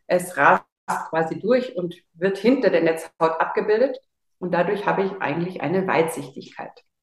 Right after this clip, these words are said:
Das ist so der physiologische Begriff. Jedes Baby kommt auf die Welt mit plus fünf Dioptrien.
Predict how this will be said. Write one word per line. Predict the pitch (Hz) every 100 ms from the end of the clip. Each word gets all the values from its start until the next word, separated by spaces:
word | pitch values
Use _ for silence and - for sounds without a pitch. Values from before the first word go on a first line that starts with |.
| _
Das | - 180
ist | 208
so | 208
der | 190
physiologische | 185 185 180 156 156 170 170 165 - - _ _ - - _ _
Begriff. | - - 170 -
Jedes | 196 339 311 -
Baby | 220 226 214
kommt | 208 190
auf | 175 -
die | 175
Welt | 165 196 190
mit | 175 - - _
plus | - - 170 196 247 - - _ _
fünf | _ - 151 175 170 - -
Dioptrien. | 151 - - - - -